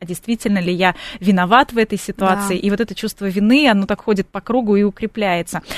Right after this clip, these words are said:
Speaker 1: Почитаю сейчас немножко сообщения наших слушателей. Елена нам пишет, э, как же здорово,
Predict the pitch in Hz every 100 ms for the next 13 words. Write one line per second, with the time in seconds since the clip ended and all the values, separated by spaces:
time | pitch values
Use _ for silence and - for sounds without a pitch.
0 | - - - 214 - 240 226 - 220 214
1 | 214 - - 202 220 254 226 202 196 -
2 | 202 - - 277 349 - 247 220 208 226
3 | 233 214 196 196 208 208 - 202 208 196
4 | 190 190 190 220 196 208 202 240 208